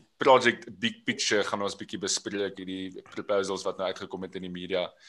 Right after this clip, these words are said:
ehm, onlangs. Dan beweeg ons na hot topics van die vorige game week. Ons het vinnig in verlede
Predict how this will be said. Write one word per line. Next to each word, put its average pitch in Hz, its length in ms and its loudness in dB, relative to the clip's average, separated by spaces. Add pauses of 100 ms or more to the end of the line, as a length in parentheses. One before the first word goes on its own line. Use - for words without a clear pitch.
(460)
ehm, 87 540 -6 (220)
onlangs. 92 760 -4 (560)
Dan 107 560 2
beweeg 107 400 2
ons 110 400 0 (100)
na 101 400 4
hot 101 240 2
topics 113 300 4
van 110 80 -4
die 104 100 -6
vorige 110 320 -4
game 104 180 2
week. 107 140 -2
Ons 110 140 -4
het 113 160 2
vinnig 127 300 2
in 104 140 -6
verlede 101 440 0